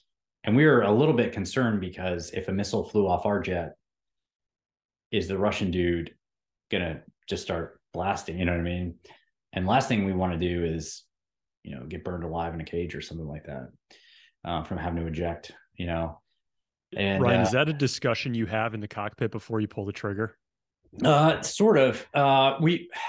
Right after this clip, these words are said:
Speaker 1: I, I feel like we're, we're more, we're a little bit more on the same page about, um,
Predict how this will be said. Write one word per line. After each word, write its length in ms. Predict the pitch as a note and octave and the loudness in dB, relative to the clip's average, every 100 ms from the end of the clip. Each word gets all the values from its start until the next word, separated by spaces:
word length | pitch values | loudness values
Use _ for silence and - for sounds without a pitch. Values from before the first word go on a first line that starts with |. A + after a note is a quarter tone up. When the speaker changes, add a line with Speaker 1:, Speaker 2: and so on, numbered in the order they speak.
| - - | -10 -4
Speaker 1:
I, 140 | D3+ - | -4 -2
I 60 | - | -2
feel 160 | F3+ | 2
like 100 | F#3+ | 2
we're, 340 | C#3+ C#3 A#2+ A#2+ | 4 2 0 -4
we're 160 | C3 | -4
more, 420 | B2 C3+ C3+ - _ _ - | -2 -2 -2 -6 _ _ -8
we're 80 | C#3 | -4
a 40 | |
little 160 | D3+ D3+ | -2 -2
bit 120 | C#3+ | -4
more 100 | C3+ | -4
on 80 | B2 | -4
the 60 | |
same 120 | A#2+ A#2 | -6 -6
page 200 | A#2+ A2+ | -6 -2
about, 380 | G2+ G2+ - _ _ _ _ _ | -2 -2 -4 _ _ _ _ _
um, 500 | G#2+ G2 F#2 F#2+ E2+ | -4 -2 -2 -4 -8